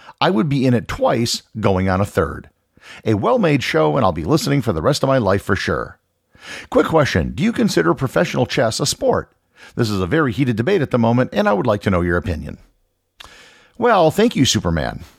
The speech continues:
For the record, no, I don't think chess is a sport, but that's fine. Just because something is competitive doesn't mean that it's a sport.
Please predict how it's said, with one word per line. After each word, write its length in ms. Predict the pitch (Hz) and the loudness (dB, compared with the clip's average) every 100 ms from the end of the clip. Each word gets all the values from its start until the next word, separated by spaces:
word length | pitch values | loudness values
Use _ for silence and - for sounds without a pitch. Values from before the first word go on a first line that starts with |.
| _ _ | _ _
For 240 | - 165 220 | -4 0 2
the 120 | 254 | 4
record, 460 | 143 - 92 120 - _ | 2 2 0 0 -6 _
no, 560 | - 156 240 202 127 127 | -2 0 0 0 0 0
I 120 | 143 | 0
don't 280 | 139 143 143 | 0 -2 0
think 200 | 117 117 | -2 -2
chess 320 | - 85 - | -2 -2 -2
is 160 | - 80 | -6 -4
a 80 | |
sport, 500 | 98 - - 101 65 - _ _ - | -4 -2 0 0 0 -10 _ _ -4
but 240 | - - _ | -4 -4 _
that's 240 | 143 151 | -2 -2
fine. 480 | - 202 151 65 - - _ - - | 0 2 2 -2 -8 -16 _ -18 -10
Just 220 | - 135 | -4 0
because 260 | - - 214 | 0 2 2
something 280 | 143 131 120 | 2 2 4
is 120 | 110 | 4
competitive 680 | - 110 - 269 98 82 107 | 2 0 2 2 2 0 0
doesn't 300 | - 107 - | 0 0 -2
mean 220 | 85 69 | -4 -4
that 140 | 67 76 | -4 -4
it's 140 | - | -4
a 60 | 113 | -2
sport. 480 | - - 233 - | -2 0 0 -2